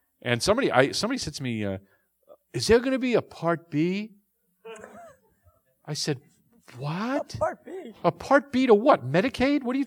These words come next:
Speaker 1: talking about? <laughs> I was like, "What do you mean a Part B? There's no fucking Part B. You go do a Part B." <laughs> But now, you know, it's weird. We don't
Speaker 2: Now
Speaker 1: remember
Speaker 2: you're gonna do a
Speaker 1: pain.
Speaker 2: sequel.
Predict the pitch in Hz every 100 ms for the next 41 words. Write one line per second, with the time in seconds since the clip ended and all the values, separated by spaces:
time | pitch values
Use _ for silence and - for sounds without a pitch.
0 | - 311 - - 101 82 - - - -
1 | - _ _ _ - _ _ - - _
2 | _ - _ _ _ - 214 247 233 269
3 | 285 330 370 - 180 156 - 139 95 76
4 | - _ _ _ _ _ _ _ _ 226
5 | 370 415 - - 165 131 170 151 - 151
6 | 247 294 - 349 392 311 214 180 170 -
7 | 170 143 - 135 95 71 - - - -
8 | - - - - - - 156 151 202 269
9 | 170 160 165 156 175 214 165 147 180 -
10 | 160 190 185 180 185 170 170 156 156